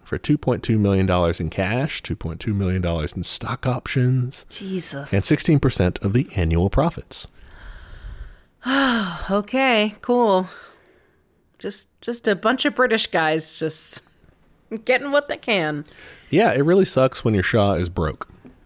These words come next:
Speaker 1: Never
Speaker 2: Mm-hmm.
Speaker 1: fun. <laughs> Uh, this was in nineteen oh one. It takes till nineteen oh eight, a bunch of fumbling around, comedy of errors stuff before they strike oil.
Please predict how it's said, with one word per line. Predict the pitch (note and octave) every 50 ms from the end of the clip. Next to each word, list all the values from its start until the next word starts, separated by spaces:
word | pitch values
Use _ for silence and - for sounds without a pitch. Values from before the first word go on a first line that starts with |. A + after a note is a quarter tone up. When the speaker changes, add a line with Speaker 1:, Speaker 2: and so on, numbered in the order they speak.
| - -
Speaker 1:
Never | G3 G3+ A3 - F3+
Speaker 2:
Mm-hmm. | E3 F3 G#3+ D4+ - - - - - - - - - - - A3
Speaker 1:
fun. | G#3+ - - D4+ - - - D4+ D4+ -
<laughs> | - G4 - - - A4+ F#4 - - - - _ _ _ _ _ _ _ _ _ _ -
Uh, | A2 A2+ A#2 A#2+ A#2 A#2
this | A2+ A2+ C#3+ D#3+ D#3 - - - _ _ _ _ _ _ _ _ _ -
was | A#2 B2 A2+ G#2+
in | B2 A#2+ A#2
nineteen | A#2 A#2 A#2 A#2 G#2+ - - A2 G#2
oh | F#2 F#2
one. | G#2 B2 D3 D#3+ D3 C3 A#2+ A#2 A#2 A#2 A2+
It | A#2+ G#2 G#2 G2 -
takes | - C3 B2+ - -
till | - - A2+ G#2+
nineteen | G2+ G#2 G#2+ A2 G#2+ - A#2+ G2+
oh | G2 F2+ F2 F2+
eight, | F#2 F2+ - -
a | F2
bunch | E2 E2+ A2 A#2+ B2 - -
of | -
fumbling | - - - A2 A2+ G#2+ F#2+ F#2+ F#2+ F2+ F2+ E2+
around, | E2 E2 F2+ F2 F2 F2+ F2+ F2
comedy | - - - G#2 G#2 G#2+ G#2+ G2+ F#2+ F2 F2
of | E2 F2+
errors | F2 F2 F2 E2+ E2 E2 -
stuff | - - G#2 G#2 F2+ E2+ - -
before | E2 D#2 - - F2 F2
they | E2 D#2+ D#2+
strike | - - - D#2+ D#2 D#2 - -
oil. | A#2 B2 B2+ C3 B2+ B2 A#2+ A2